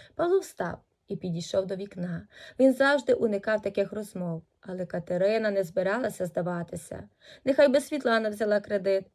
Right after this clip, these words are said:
якщо їй так потрібні гроші. Їй не дають кредит. Тоді нехай твоя мама візьме кредит на себе, а Світлана буде виплачувати».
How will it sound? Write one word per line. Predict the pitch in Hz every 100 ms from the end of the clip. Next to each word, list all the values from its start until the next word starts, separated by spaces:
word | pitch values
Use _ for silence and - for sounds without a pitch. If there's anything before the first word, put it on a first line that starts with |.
| _
якщо | 190 - 196
їй | 185 262
так | - 185 -
потрібні | 208 196 185 208
гроші. | 190 185 - - - - _ 202
Їй | 208
не | 208
дають | 208 196 175
кредит. | - 185 175 170 - _ _ _
Тоді | 254 233
нехай | 220 240
твоя | 233 233 247
мама | 226 202 214
візьме | 226 196 190
кредит | 190 202 185 185
на | 190
себе, | - 311 269 202 - _ _
а | 226
Світлана | 233 208 185 180 196
буде | 196
виплачувати». | 202 214 247 370 - 190 170 -